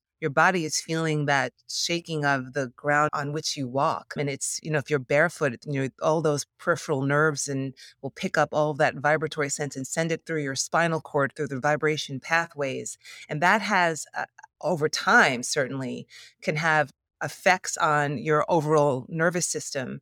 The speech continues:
and your level of, of tolerance, of your level of patience, even your mood.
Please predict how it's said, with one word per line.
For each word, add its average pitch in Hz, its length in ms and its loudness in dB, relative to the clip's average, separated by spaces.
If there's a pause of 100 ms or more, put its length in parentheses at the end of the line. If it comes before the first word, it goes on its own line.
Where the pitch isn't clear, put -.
(120)
and 240 180 6
your 285 140 8
level 233 340 6
of, 180 360 6 (280)
of 151 220 2
tolerance, 208 680 4
of 147 260 2
your 147 160 0
level 151 320 2
of 139 140 -2
patience, 185 560 0
even 196 240 0
your 214 100 2
mood. 202 540 0